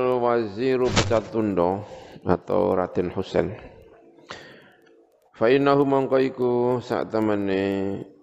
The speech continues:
wazir pecat tunduk iku lama wasala. Semangsane temeka sapa wazir pecat tunduk ila Terung, marang Terung. Ya, di sana, di mana? Di Sidoarjo kalau tidak salah ya.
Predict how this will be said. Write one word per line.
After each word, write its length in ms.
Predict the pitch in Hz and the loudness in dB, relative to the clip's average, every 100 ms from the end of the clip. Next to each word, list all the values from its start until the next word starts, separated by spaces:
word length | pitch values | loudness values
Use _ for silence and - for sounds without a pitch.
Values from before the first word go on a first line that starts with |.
| _ _ _ _ _ | _ _ _ _ _
wazir 560 | 101 98 92 82 98 92 | -2 0 0 0 0 2
pecat 380 | 87 - 92 - | -2 0 0 2
tunduk 400 | 95 92 85 - | -2 0 0 0
iku 280 | 92 117 | -2 -2
lama 460 | 110 101 95 90 90 | 0 0 0 0 -2
wasala. 580 | 90 - 65 73 - - | -4 -4 -2 -2 -4 -8
Semangsane 640 | - 95 92 95 92 95 95 | -8 0 2 2 2 0 0
temeka 480 | 101 101 98 123 | 2 0 2 -2
sapa 360 | 127 104 92 - | 0 -4 -4 -2
wazir 480 | 87 87 85 85 90 | 0 2 0 -2 -2
pecat 340 | - - 90 - | -2 0 -2 0
tunduk 380 | 92 90 101 | -4 0 0
ila 180 | - 92 | 0 -2
Terung, 520 | 92 104 110 92 87 - | 0 2 2 0 -8 -8
marang 640 | 90 90 101 110 - - - | -2 0 0 -4 -10 -12 -4
Terung. 560 | 90 78 - - - | 0 0 -2 -14 -10
Ya, 160 | - 98 | -4 -2
di 160 | - 90 | -2 -2
sana, 320 | 90 85 82 | 0 0 -2
di 120 | - 85 | -4 -2
mana? 320 | 85 98 123 | 0 0 -2
Di 400 | - 90 120 123 | -2 -2 -2 -8
Sidoarjo 640 | - - 87 85 - 95 | -6 -2 0 -2 0 0
kalau 160 | 92 - | 0 -2
tidak 240 | - - - | -4 -6 -4
salah 280 | 78 80 92 | 0 0 0
ya. 140 | - | -2